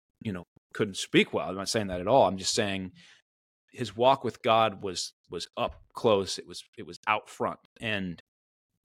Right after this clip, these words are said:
the faithfulness of that man, uh, still rings true today. And I thank God for the experience I had there at Bible college. Um,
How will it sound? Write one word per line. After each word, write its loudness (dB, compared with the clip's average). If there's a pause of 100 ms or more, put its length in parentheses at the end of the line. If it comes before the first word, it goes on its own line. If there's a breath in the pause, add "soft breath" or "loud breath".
the -8
faithfulness 0
of -8
that -2
man, 0 (400 soft breath)
uh, 0
still 2
rings -2 (160)
true 4
today. 0
And 0
I -2
thank -4
God 0
for -10
the -4
experience -4
I 0
had -2
there -2 (600 loud breath)
at -2
Bible 2
college. -2
Um, -2